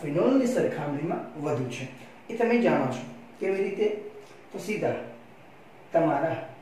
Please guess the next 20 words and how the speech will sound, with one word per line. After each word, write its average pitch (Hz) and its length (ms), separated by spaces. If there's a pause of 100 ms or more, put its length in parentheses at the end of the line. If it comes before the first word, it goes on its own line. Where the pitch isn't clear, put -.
(880)
સેન્ટર 160 380
ઉપરથી - 480 (380)
તમે 156 200 (440)
ધન - 280
આયનનું 135 500 (320)
વિસ્થાપન 127 600
કરી 165 240 (160)
શકશો. - 520 (500)
ઓકે, 170 220 (680)
ત્યારબાદ 254 420
તમે 226 200
જોઈ 185 200
શકો 196 300
છો 202 80
કે 196 100
જે - 80
સોડિયમ 175 440
ફિનોક્સાઇડ 165 680
બન્યું 165 280
છે, - 200